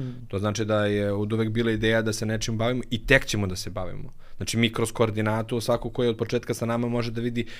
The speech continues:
jasno naš napredak u svakom smislu. Znači, i izgledu i, e, načinu poslovanja i u, u svakom smislu može da vidi napredak.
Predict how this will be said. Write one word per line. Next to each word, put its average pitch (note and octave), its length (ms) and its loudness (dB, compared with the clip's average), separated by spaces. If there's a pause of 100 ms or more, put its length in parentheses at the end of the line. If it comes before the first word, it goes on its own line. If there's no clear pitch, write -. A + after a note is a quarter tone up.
(120)
jasno B2+ 400 2
naš D3 280 -2
napredak C#3 560 0 (100)
u A#2 100 -2
svakom C3+ 520 2
smislu. G2+ 540 -4
Znači, G2+ 420 -2 (640)
i C#3 220 6
izgledu D3 840 4
i, C#3 340 2
e, B2+ 240 4
načinu C3 480 0
poslovanja B2+ 720 0
i B2 180 -2
u, C3+ 120 -4
u B2+ 120 -2
svakom C#3 440 2
smislu D3 340 -2
može C3+ 220 0
da B2 80 -4
vidi A#2+ 180 -2
napredak. G#2 400 -4